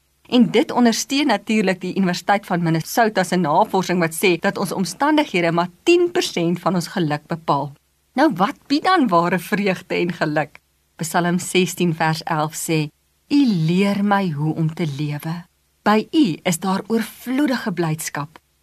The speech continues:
Uit U hand kom net wat mooi is." Ja, net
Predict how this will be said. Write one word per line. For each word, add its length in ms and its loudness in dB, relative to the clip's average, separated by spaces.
Uit 300 -2
U 200 6
hand 380 0
kom 300 2
net 420 -2
wat 200 -6
mooi 340 -2
is." 220 -18
Ja, 200 0
net 340 2